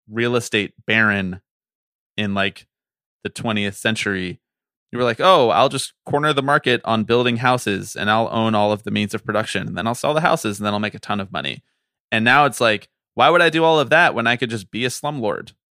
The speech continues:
That's, like, the shift in society, and it's also the shift in baseball. These are just thirty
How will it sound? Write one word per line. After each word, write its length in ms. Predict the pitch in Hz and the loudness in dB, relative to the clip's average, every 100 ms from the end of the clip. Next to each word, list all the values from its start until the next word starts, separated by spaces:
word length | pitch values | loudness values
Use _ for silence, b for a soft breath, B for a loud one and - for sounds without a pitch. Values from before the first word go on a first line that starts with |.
| _ _ _ _ _ _ _ _ _ _ | _ _ _ _ _ _ _ _ _ _
That's, 200 | 135 139 | 0 2
like, 200 | 165 143 | 2 2
the 80 | 135 | 0
shift 400 | - - 175 - - | 0 0 0 -2 -4
in 300 | 131 120 117 | -2 -2 -4
society, 800 | - 113 127 127 165 180 208 214 | -8 0 4 6 4 2 0 2
and 120 | 139 | 0
it's 120 | 131 - | -2 0
also 300 | 127 123 120 | 0 2 2
the 80 | 110 | 2
shift 300 | 117 104 107 | 0 -2 -4
in 100 | 95 | -6
baseball. 500 | 87 - - - _ _ _ - | -6 -8 -10 -10 _ _ _ -6
These 100 | 131 | -2
are 60 | |
just 240 | 135 151 - _ _ - | 0 0 -2 _ _ 0
thirty 480 | 123 123 123 123 | 2 4 2 0